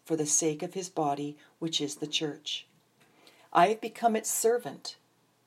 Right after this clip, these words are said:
by the commission God gave me to present to you the word of God in its fullness,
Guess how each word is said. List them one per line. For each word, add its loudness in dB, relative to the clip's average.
by 0
the -2
commission -2
God -2
gave 0
me -8
to -2
present -4
to -2
you -2
the -2
word -2
of -10
God -4
in -4
its -6
fullness, -4